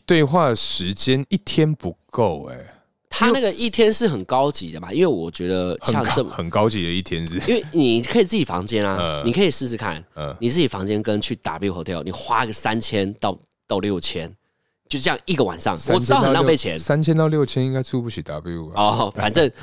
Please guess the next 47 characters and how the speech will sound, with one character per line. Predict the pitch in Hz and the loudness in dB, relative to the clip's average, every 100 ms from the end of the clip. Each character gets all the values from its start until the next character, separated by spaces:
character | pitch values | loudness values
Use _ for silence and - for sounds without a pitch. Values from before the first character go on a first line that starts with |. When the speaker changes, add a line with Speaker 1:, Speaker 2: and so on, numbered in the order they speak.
| - - _ | -20 -20 _
Speaker 2:
你 | 131 | 2
就 | 151 | 4
是 | 180 | 2
去 | 180 165 | 4 4
一 | |
个 | 127 | 4
很 | 95 | 0
高 | 110 | 0
级 | 98 | 0
的 | |
地 | 90 | -4
方， | 85 80 | -6 -6
Speaker 1:
嗯。 | 85 | 0
Speaker 2:
就 | 87 | 0
一 | 80 | 0
个 | 76 | -2
人， | 62 - _ _ | -6 -10 _ _
Speaker 1:
嗯。 | 87 | -4
Speaker 2:
你 | |
试 | 80 131 | -2 0
试 | 120 | 0
看， | 113 90 | -2 -2
说 | - 170 | 0 0
不 | 160 | 2
定 | 165 147 90 - _ | 4 4 2 -8 _
你 | 90 | -8
会 | 95 139 | -2 -2
看 | 131 143 | -2 -2
到 | 123 | 0
一 | 123 | 0
个 | 113 | 0
世 | - | 2
界。 | 156 | 0
Speaker 1:
不 | 117 | 2
同 | - 104 | 0 2
的 | 101 104 101 | 2 0 0
那 | 107 104 | 0 0
个， | 104 92 90 87 | 0 0 -2 -2
Speaker 2:
对 | 82 139 | 0 2
啊， | 127 123 120 | 4 2 2
Speaker 1:
嗯。 | 82 78 78 | -2 -6 -10
Speaker 2:
就 | - 147 | -6 0
那 | 170 | 0
种 | |
感 | 127 98 | 0 -4
觉 | 104 | -4
很 | 98 | -6